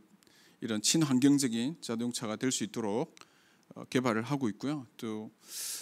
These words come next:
어, 레벨 삼까지는 일부 이제 센서들이 자동차에 이제 이렇게 탑재되면서 일부 문제만 해결할 수 있지만 레벨 사나 레벨 오가 되면서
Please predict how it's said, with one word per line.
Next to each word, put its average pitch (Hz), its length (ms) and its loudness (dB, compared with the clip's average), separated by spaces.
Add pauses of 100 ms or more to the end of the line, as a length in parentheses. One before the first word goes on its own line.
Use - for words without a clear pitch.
(440)
어, 110 300 -6
레벨 151 640 6
삼까지는 185 880 4
일부 156 400 4
이제 127 460 2
센서들이 139 1000 4 (200)
자동차에 143 920 2
이제 107 500 -2
이렇게 - 200 -14
탑재되면서 156 840 2 (340)
일부 196 400 4
문제만 143 460 4
해결할 123 340 0
수 143 120 -2
있지만 104 480 -4
레벨 117 280 0
사나 131 300 0
레벨 120 260 0
오가 117 240 0
되면서 117 640 0